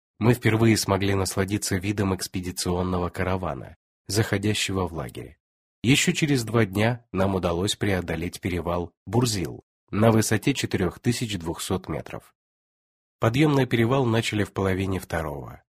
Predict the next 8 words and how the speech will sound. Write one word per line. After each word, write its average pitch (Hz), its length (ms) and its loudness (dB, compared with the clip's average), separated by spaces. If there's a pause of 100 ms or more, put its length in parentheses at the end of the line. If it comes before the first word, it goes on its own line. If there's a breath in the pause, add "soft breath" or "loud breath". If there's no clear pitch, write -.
(140)
под 110 200 -2
покровом 101 580 0
звездной 95 520 -2
ночи. - 460 -8 (380)
Снег - 400 0
поначалу 92 540 -2
хорошо - 420 -4
держал, 90 520 -2